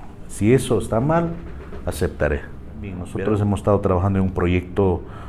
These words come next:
Speaker 1: continental, en un proyecto regional.
Speaker 2: Mm.
Speaker 1: ¿Cuál es este proyecto? Esto nació desde mi propuesta que planteamos desde el mes de octubre.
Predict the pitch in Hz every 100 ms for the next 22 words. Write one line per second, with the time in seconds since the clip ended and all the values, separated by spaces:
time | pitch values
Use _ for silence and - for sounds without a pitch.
0 | - 95 85 87 80 76 78 87 90 87
1 | 85 87 87 87 - 95 82 78 76 76
2 | 67 - - 110 104 107 - - - -
3 | - - - - - - 147 143 120 113
4 | 117 - 90 107 - 85 - - - -
5 | 110 - 107 98 - 113 98 85 90 92
6 | 101 - - - - - 127 104 - 82
7 | 85 87 85 82 101 98 87 80 82 82
8 | 90 80 80 - - 80 76